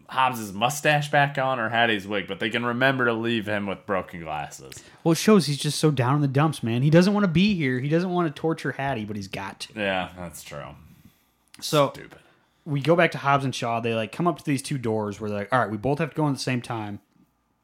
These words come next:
Speaker 2: And at the end, we had to, like, each door has to be opened by somebody's facial recognition, so don't
Speaker 1: Yeah.
Speaker 2: kill 'em. And they do, like, this heat gun thing where they're like, "Oh, like, this door,"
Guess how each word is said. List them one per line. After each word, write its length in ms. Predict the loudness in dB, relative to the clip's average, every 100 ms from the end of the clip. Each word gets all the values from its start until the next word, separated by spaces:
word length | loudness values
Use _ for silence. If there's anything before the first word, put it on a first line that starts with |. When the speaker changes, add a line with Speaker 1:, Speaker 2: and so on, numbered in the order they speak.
| _ _ _
Speaker 2:
And 100 | -2
at 120 | 0
the 120 | 2 0
end, 120 | 0
we 80 | 0
had 80 |
to, 120 | -2 -6 _ _ _
like, 180 | -14 -14 _ _ _ _ _ _ _ _
each 260 | -4 -2 2
door 200 | 2 4
has 160 | 2
to 60 | -2
be 120 | -4
opened 260 | -4 -4 -4
by 160 | -6
somebody's 380 | -6 -4 -4 -4
facial 320 | -4 -4 -4
recognition, 500 | -6 -6 -12 -10 -12
so 140 | -10 -4
don't 160 | -2
Speaker 1:
Yeah. 100 | 0
Speaker 2:
kill 240 | 0 -2 -4
'em. 120 | -14 _ _ _ _ _ _ _ -8
And 560 | -4 -4 -4 -10 -12 -16 _ _ _
they 160 | 0 2
do, 120 | 4
like, 140 | 2
this 120 | 0 -8
heat 340 | -8 -8 -2
gun 200 | 0 0
thing 320 | 0 0 0
where 160 | 0 -2
they're 140 | -4
like, 180 | -4 -2
"Oh, 320 | 4 4 4
like, 260 | -2 -8 -12 _ _ -2
this 200 | -2 0
door," 400 | 2 2 0